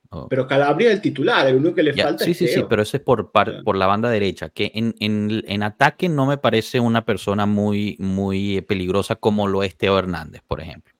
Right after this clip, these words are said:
Speaker 2: Ah, no, eso sí, eso
Speaker 1: Pero,
Speaker 2: sí, claro.
Speaker 1: ahora, ¿por qué me llama la atención ver a Wea? Pues si recordamos el partido de, eh, del verano,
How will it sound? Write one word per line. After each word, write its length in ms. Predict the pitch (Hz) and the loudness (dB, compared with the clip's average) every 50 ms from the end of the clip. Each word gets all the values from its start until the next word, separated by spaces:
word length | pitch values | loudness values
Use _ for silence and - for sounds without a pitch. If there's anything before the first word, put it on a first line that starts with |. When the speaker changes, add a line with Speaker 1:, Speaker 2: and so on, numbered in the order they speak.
| _ _ _ _ - - - - - | _ _ _ _ -20 -20 -20 -14 -8
Speaker 2:
Ah, 100 | - 147 | -4 -2
no, 220 | 131 135 139 123 107 | 0 0 0 0 -2
eso 160 | - - 127 | -4 -8 -10
sí, 120 | - - 110 | -8 -6 -2
eso 60 | 98 | 2
Speaker 1:
Pero, 420 | 143 135 135 127 135 165 208 - - - | 4 4 6 6 4 2 2 -2 -6 -18
Speaker 2:
sí, 100 | - - | -20 -20
claro. 280 | - - 101 95 - - _ _ _ _ _ _ _ _ - | -16 -14 -14 -14 -14 -18 _ _ _ _ _ _ _ _ -2
Speaker 1:
ahora, 380 | - 110 117 107 95 92 - _ | 0 2 2 4 2 2 0 _
¿por 280 | - 110 110 107 _ - | 0 0 0 0 _ -4
qué 360 | - 135 143 160 170 - - 127 | 0 0 2 2 0 -2 -4 -4
me 140 | 131 131 | -2 0
llama 240 | 123 127 131 139 147 | 2 2 2 0 0
la 80 | 156 151 | -2 -2
atención 520 | 139 - 127 110 107 - - 135 123 120 107 | -2 -2 -2 -2 -2 -4 -4 -2 0 2 2
ver 140 | 110 107 | 2 2
a 60 | 107 104 | 2 2
Wea? 520 | 101 104 104 98 87 82 76 - 90 - _ _ _ _ _ _ _ _ _ _ _ _ _ _ | 2 2 4 4 2 2 -2 -8 -14 -18 _ _ _ _ _ _ _ _ _ _ _ _ _ _
Pues 140 | - 113 101 | -8 -6 -4
si 100 | - 123 | -2 -2
recordamos 520 | 110 117 - 120 113 120 139 143 135 120 113 | -2 -2 0 0 0 0 2 0 0 0 -2
el 80 | - | 0
partido 560 | - 104 98 - - 120 127 139 156 175 180 | -2 -2 -2 -2 -4 -2 0 2 2 2 2
de, 1040 | - 117 117 110 113 117 110 107 104 101 98 98 95 95 92 90 90 85 85 85 - _ - | 0 -4 -6 -2 0 0 2 2 2 0 0 0 0 0 -2 -2 -4 -4 -6 -8 -10 _ -8
eh, 320 | 82 90 92 92 90 85 - | -6 -4 -4 -4 -4 -6 -6
del 220 | - 90 87 90 | -6 -6 -4 -2
verano, 500 | 95 101 117 117 110 92 92 113 165 | 0 2 4 4 2 2 0 -4 -6